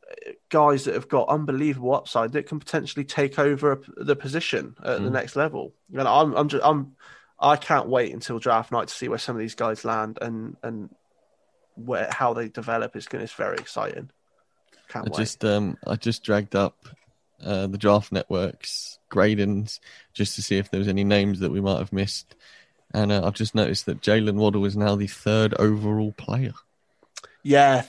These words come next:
Speaker 1: th-, that, he's been there for a few weeks for him. They've also got Baron Browning as the third linebacker. Um, I, I love Baron Browning. I've seen a lot of him as a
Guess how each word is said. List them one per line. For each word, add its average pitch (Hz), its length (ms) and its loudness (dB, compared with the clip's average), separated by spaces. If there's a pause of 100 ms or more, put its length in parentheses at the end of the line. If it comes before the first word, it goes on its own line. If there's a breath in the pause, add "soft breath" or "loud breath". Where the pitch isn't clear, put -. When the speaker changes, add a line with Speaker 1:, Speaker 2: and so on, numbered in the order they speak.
Speaker 1:
th-, 139 120 0
that, 139 120 6
he's 151 200 0
been 147 120 -2
there 135 160 4
for 123 120 -2
a - 20 -4
few 143 240 -2
weeks 143 240 0
for 131 80 -6
him. 127 240 0
They've 131 180 -4
also 147 260 -2
got - 220 -4
Baron 131 300 4
Browning 127 440 0
as 113 140 -8
the - 100 -8
third 117 360 -2
linebacker. 120 800 0 (580 loud breath)
Um, 113 560 0 (840)
I, 127 160 4
I 123 220 2
love 117 220 -4
Baron 117 260 -2
Browning. 123 440 2
I've 120 140 -8
seen 117 160 -8
a 113 60 -6
lot 107 100 0
of 110 80 -6
him 110 100 -6
as 110 120 -10
a 107 200 -8